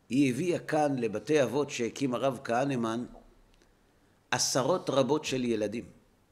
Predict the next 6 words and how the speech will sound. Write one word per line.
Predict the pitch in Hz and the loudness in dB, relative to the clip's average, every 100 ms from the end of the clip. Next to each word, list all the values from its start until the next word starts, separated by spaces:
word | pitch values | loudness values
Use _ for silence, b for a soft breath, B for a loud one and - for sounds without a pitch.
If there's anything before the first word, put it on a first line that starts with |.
| _ _ _ _ _ - | _ _ _ _ _ -8
בדרכים | 117 120 131 - 151 139 | -4 -2 -2 -2 0 0
לא | 123 | -2
דרכים. | 101 110 - - - - - - - - - b b b b b b b b - | -4 -8 -10 -14 -18 -20 -20 -20 -20 -20 -20 b b b b b b b b -10
לא | 107 196 - | -4 -4 -4
כל | - 185 | -4 2
הילדים | 175 143 120 113 - 151 | 4 4 2 0 -2 -4